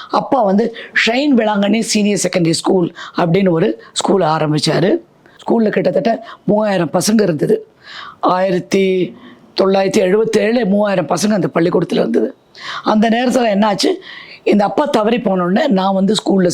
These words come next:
சேர்ந்தேன். இங்க இருக்கிற கே ஜில, கே ஜி செக்ஷன் ராமசாமி ஸ்ட்ரீட்லேருந்து சேர்ந்தேன். முத முதல்ல ஸ்கூல் ஆரம்பிச்சது எப்படி அப்படின்னா, வெங்கட்நாராயண் ரோடு, பதினேழு வெங்கட்நாராயண் ரோடுன்னு பேர் இருக்கு.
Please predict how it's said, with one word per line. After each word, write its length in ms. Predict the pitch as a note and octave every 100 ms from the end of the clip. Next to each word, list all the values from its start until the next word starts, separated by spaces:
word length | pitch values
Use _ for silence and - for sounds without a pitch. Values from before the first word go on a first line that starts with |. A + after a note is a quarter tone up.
| E3
சேர்ந்தேன். 380 | D3 D#3 C#4+ - _ - - -
இங்க 160 | - F#3+
இருக்கிற 360 | F#3 A#3 C#4+ - _ _
கே 260 | G3+ G#3
ஜில, 400 | G3 G#3 E3 D4 - - -
கே 200 | - A3
ஜி 260 | A3 A3+ G3
செக்ஷன் 200 | G#3+ G3
ராமசாமி 500 | F3+ A3 A#3 G3+ E3+ F3
ஸ்ட்ரீட்லேருந்து 420 | D#3+ E3+ E3+ - - - -
சேர்ந்தேன். 300 | E3+ D#3 D#3+ - - - F#3
முத 200 | A3+ C4+
முதல்ல 240 | C4+ D4 C#4+
ஸ்கூல் 320 | - A#3 A#3+
ஆரம்பிச்சது 500 | G#3 A3 G#3 G#3 F3+
எப்படி 380 | F3 - G3 E3+
அப்படின்னா, 460 | - - - F#4 - _ - - - - - _ _ _ -
வெங்கட்நாராயண் 680 | A3 B3 C#4 C4 G#3+ G#3
ரோடு, 320 | F3+ G3 F#3 A3+
பதினேழு 540 | G#3 G#3 A#3+ C4+ C4+
வெங்கட்நாராயண் 580 | A#3 G#3+ F3 G#3 F#3 F3
ரோடுன்னு 300 | F3 F3 F#3
பேர் 240 | F3 E3
இருக்கு. 400 | D#3+ - - C#4+